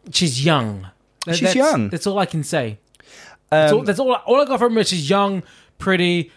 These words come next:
Speaker 1: Manila Luzon, very young.
Speaker 2: I hope she makes it to a sewing challenge. I'm not getting, like, super duper strong, she's gonna make it far vibes,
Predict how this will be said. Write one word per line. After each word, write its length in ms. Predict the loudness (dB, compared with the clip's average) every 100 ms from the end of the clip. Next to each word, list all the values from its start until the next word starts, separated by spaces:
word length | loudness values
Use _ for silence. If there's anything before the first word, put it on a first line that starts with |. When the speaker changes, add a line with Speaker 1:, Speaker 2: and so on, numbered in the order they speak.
| -6
Speaker 1:
Manila 320 | -2 0 2
Luzon, 840 | 2 2 2 0 2 2 0 -4 -10 _ _ _
very 420 | -10 -2 0 0
young. 340 | 0 -4 -6 -10 -14 -4 0
Speaker 2:
I 60 |
hope 80 | 0
she 100 | 0
makes 220 | -2 -2
it 60 | -4
to 80 | -2
a 40 | 0
sewing 300 | 2 0 0
challenge. 540 | -2 -2 -2 -6 -12 -16 -4
I'm 160 | 0 2
not 260 | 2 0 0
getting, 340 | 0 0 0
like, 280 | 0 0 -6
super 400 | -4 -4 -2 -2
duper 340 | -2 -2 -4
strong, 360 | -4 0 0 -2
she's 140 | -6
gonna 200 | -4 -2
make 240 | -2 -2 -6
it 100 | -2
far 320 | 2 2 2
vibes, 400 | 0 -2 -4